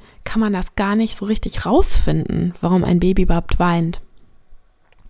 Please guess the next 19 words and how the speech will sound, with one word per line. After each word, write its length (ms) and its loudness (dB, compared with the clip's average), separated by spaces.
Und 180 2
da 160 0
ist 60 0
es 140 -2
aber 240 0
auch 80 -4
dann 200 -2
eben 220 2
total 480 2
wichtig, 560 0
dass 220 -2
man 120 2
das 160 -2
Baby 300 0
dann 220 0
auch 180 -2
nicht 160 -2
alleine 400 2
lässt, 440 -6